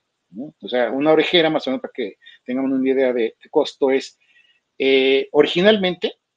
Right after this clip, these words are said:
todavía estamos hablando de, eh, principios de dos mil veinte, costaba alrededor de cuarenta dólares, o sea, fa-, fa-, fabricarla, dependiendo del volumen, podría costar de treinta y dos a cuarenta dólares, ¿no? Pero,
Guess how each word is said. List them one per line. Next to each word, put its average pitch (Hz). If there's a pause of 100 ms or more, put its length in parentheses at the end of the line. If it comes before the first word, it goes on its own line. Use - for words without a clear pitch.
(240)
todavía 160
estamos 185
hablando 156
de, 120
eh, 107
principios 123
de 113
dos 110
mil 156
veinte, 139 (400)
costaba 156
alrededor 139
de 139
cuarenta 139
dólares, 143
o 123
sea, 135 (680)
fa-, -
fa-, 156
fabricarla, 175
dependiendo 139
del 139
volumen, 165 (240)
podría 139
costar 139
de 131
treinta 123
y 127
dos -
a -
cuarenta 127
dólares, 120 (220)
¿no? 214 (760)
Pero, 202